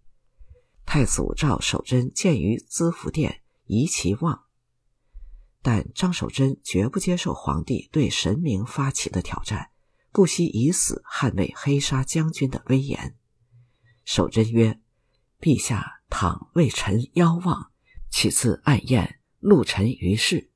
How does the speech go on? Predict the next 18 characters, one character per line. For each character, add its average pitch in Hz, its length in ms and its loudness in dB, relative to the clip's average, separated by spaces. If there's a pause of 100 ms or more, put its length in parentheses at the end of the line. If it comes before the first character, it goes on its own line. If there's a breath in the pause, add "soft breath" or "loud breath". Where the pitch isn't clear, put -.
(340 soft breath)
勿 190 160 8
以 87 180 4
私 170 300 2
言 82 420 0
亵 139 380 4
渎 92 220 -2
上 - 320 0
圣。” - 320 -2 (1500)
据 127 220 4 (260)
《义 151 120 4
圣 113 220 -2
宝 - 220 -4
德 101 180 0
真 143 180 -2
君 139 240 -2
传》 147 220 -2 (180)
记 185 240 2
述， - 340 -4